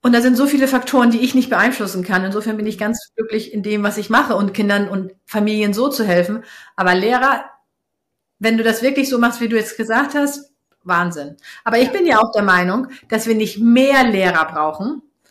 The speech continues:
Speaker 1: ähm, sondern wir brauchen Lehrer, die verstehen, den Kindern das selbstorganisierte Lernen beizubringen. Und dann brauchst du noch nicht mal mehr Lehrer.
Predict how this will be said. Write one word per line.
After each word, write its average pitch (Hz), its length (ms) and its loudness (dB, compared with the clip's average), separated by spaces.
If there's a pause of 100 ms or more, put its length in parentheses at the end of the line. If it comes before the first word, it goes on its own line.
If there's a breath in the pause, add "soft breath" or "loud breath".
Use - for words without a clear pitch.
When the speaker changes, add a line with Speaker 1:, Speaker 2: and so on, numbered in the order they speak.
(280)
Speaker 1:
ähm, 196 340 0
sondern 202 260 0
wir 196 80 -4
brauchen 202 360 2
Lehrer, 202 500 0
die 185 140 -8
verstehen, 208 580 -4 (300 loud breath)
den 202 160 -4
Kindern 202 300 0
das 185 160 -2
selbstorganisierte 185 760 -2
Lernen 220 300 2
beizubringen. 131 640 -10 (520)
Und 180 200 -4
dann 214 240 4
brauchst 262 320 0
du 214 60 -2
noch 175 100 0
nicht 165 160 -6
mal 156 160 -4
mehr 175 400 2
Lehrer. 135 520 -6